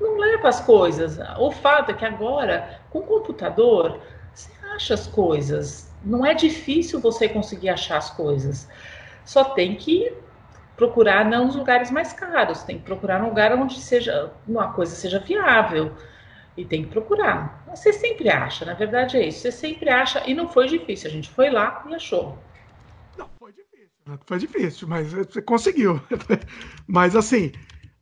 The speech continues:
Speaker 2: eu, eu já, eu tava meio já, eu tava quase falando, já largando a toalha. Falei, "Não, provavelmente não vai dar. Vamos, vamos ter que se virar com o que a gente tem."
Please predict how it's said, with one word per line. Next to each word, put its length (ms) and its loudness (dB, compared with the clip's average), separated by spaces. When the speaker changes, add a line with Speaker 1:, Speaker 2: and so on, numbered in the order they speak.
Speaker 2:
eu, 220 6
eu 320 8
já, 160 4
eu 180 4
tava 260 2
meio 320 2
já, 320 0
eu 100 -2
tava 280 -4
quase 400 -2
falando, 380 -6
já 160 -2
largando 420 0
a 40 -10
toalha. 300 0
Falei, 160 -8
"Não, 200 -6
provavelmente 560 -4
não 80 -8
vai 120 -2
dar. 320 -8
Vamos, 260 0
vamos 140 -2
ter 100 -2
que 100 -10
se 100 -4
virar 240 0
com 60 -18
o 20 -20
que 80 -4
a 40 0
gente 160 -6
tem." 260 -4